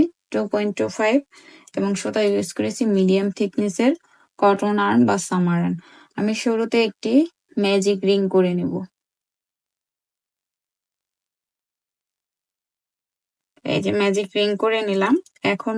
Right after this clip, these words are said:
ম্যাজিক রিং এর ভেতরে আমি এই যে তিনটি চেইন করব।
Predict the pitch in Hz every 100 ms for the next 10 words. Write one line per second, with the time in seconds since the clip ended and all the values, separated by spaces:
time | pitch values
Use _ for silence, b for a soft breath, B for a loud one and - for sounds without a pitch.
0 | 208 196 190 214 220 196 196 208 208 190
1 | 202 190 185 254 - _ _ _ _ -
2 | 180 185 180 208 208 202 196 190 180 175
3 | 180